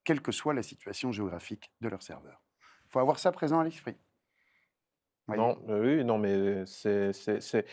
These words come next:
Speaker 2: c'est un élément, euh, particulièrement important sur lequel on, on va revenir d'ailleurs, hein, qui pose des questions en termes de, de souveraineté et de,
Speaker 1: Mhm.
Speaker 2: d'autonomie stratégique, et on pourra y,
Speaker 1: Absolument.
Speaker 2: y, y revenir. Certains, euh, certains observateurs font le,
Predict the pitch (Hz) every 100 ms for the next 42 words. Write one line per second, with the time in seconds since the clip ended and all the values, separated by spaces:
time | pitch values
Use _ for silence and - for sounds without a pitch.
0 | - _ - 117 117 117 120 123 127 104
1 | - 127 - 123 120 113 120 107 104 -
2 | 131 - 98 131 127 104 101 107 107 113
3 | 107 110 139 107 110 139 113 107 - 104
4 | 123 110 101 104 - 120 107 110 104 98
5 | 95 - - - _ _ 98 - 98 101
6 | 101 113 98 98 107 127 104 101 98 -
7 | 107 95 101 117 110 98 95 107 107 98
8 | - - 135 104 95 107 101 104 110 107
9 | 107 107 151 151 - 131 - 135 139 127
10 | 110 104 117 - 127 120 117 120 113 110
11 | 147 147 - 123 123 107